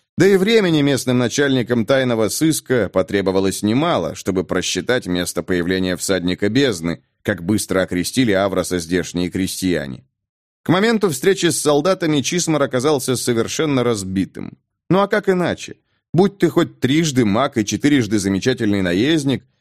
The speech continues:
но несколько ночей в седле и даже просто переставлять ноги будешь с гримасой боли.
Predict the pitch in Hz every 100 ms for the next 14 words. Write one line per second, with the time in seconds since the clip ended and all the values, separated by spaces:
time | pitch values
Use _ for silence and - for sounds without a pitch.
0 | _ - 175 208 196 196 160 180 170 180
1 | 185 - 156 127 175 175 139 131 151 139
2 | - 147 - 156 143 131 - 135 151 -
3 | 127 170 151 104 87 85 82 85 92 87
4 | 82 78 85 82 78 65 55